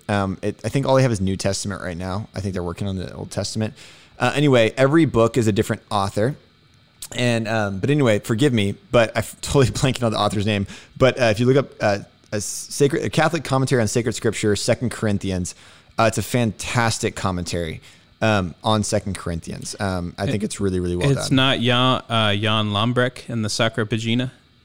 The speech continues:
Speaker 1: No. I
Speaker 2: No?
Speaker 1: don't think
Speaker 2: It's
Speaker 1: so.
Speaker 2: another
Speaker 1: I don't
Speaker 2: classic
Speaker 1: think, that's a
Speaker 2: commentary series for
Speaker 1: Yeah,
Speaker 2: Catholics there.
Speaker 1: yeah.
Speaker 2: Check that one out. That's
Speaker 1: Yeah.
Speaker 2: my recommendation.
Speaker 1: Sure,
Speaker 2: Check that
Speaker 1: yeah,
Speaker 2: one
Speaker 1: that's a
Speaker 2: out.
Speaker 1: good one,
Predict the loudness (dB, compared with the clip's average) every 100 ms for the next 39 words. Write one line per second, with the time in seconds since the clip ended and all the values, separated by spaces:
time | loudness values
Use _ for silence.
0 | -8 -4 -2 -2 -4 -4 -8 -12 _ -4
1 | -4 -4 -6 -2 0 0 -2 -6 _ -2
2 | -2 -2 -6 -10 _ -20 -20 -14 -10 0
3 | 2 4 2 2 2 2 0 2 4 4
4 | 0 0 0 0 -4 -4 -2 0 -2 -6
5 | -8 -8 -4 -4 -4 -4 -2 -2 0 0
6 | 0 -2 -4 -4 -4 -6 -6 -4 -2 -2
7 | -2 -4 -6 -10 -12